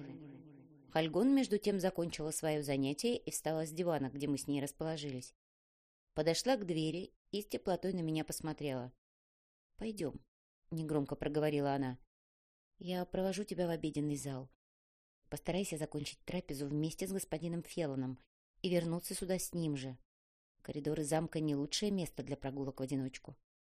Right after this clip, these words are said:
И если она хотела напугать меня, то ей это прекрасно удалось.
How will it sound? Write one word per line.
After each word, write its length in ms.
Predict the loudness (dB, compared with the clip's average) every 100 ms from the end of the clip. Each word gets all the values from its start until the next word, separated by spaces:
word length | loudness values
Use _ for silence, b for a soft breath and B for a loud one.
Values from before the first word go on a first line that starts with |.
| _ _ _ _ _ _ _ _ _ -4
И 60 |
если 280 | 0 2 4
она 160 | 2 2
хотела 360 | 0 2 2
напугать 460 | 2 -2 2 2 4
меня, 240 | 4 4
то 120 | 2
ей 340 | 0 2 0 0
это 240 | -2 -2
прекрасно 640 | -6 -4 -4 -2 -4 -2 -2
удалось. 520 | -2 -4 -6 -8